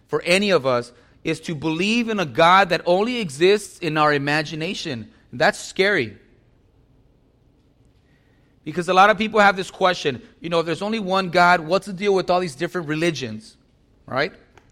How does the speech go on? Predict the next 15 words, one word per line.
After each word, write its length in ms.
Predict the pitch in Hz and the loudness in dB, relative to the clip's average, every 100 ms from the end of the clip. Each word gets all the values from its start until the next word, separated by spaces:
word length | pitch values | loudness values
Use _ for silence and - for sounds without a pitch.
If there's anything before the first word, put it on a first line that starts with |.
| _ _ _ _ - | _ _ _ _ -10
If 80 | 135 | -6
there's 180 | 151 175 | -4 -4
only 180 | 226 | -4
one 260 | 220 214 214 | -2 -2 0
God 380 | 175 180 190 180 | 4 6 6 4
and 140 | 160 | 0
one 180 | 175 185 | -2 -2
truth, 440 | - 190 190 185 - _ - | -2 2 2 2 -6 _ -12
w-, 220 | 156 175 | -8 -2
what's 240 | 185 196 | -2 -2
with 160 | 214 - | -2 -2
all 200 | 175 180 | 2 2
these 260 | 190 185 - _ 135 | 0 -6 -10 _ -8
different 360 | 139 170 196 | -4 -4 -4
denominations? 1000 | 170 165 170 170 165 196 - 127 110 - | -2 2 2 0 -4 -6 -6 -8 -10 -18